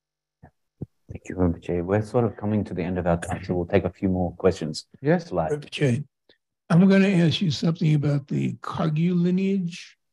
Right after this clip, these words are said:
Speaker 2: Mm-hmm.
Speaker 3: I was under the impression that your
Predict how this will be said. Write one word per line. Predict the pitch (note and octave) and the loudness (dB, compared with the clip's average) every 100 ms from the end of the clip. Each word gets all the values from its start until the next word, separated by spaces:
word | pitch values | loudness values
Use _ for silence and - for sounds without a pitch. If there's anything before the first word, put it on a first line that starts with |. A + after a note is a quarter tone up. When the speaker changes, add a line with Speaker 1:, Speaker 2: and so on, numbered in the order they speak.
| A2 | -4
Speaker 2:
Mm-hmm. | D3 G3 - _ _ _ _ _ _ | -4 -4 -10 _ _ _ _ _ _
Speaker 3:
I | - A#3 | -4 0
was | B3+ F#3+ | 2 0
under | F#3+ - E3+ | -2 -4 -6
the | D#3+ D#3 | -6 -4
impression | C#3+ C3+ - E3 D#3 - D#3+ C#3 B2+ B2+ | -4 -4 -2 -2 -2 -2 0 0 0 -2
that | C3 C3+ | -4 -4
your | - F3 D3+ C#3+ C3 | -6 -4 0 0 -2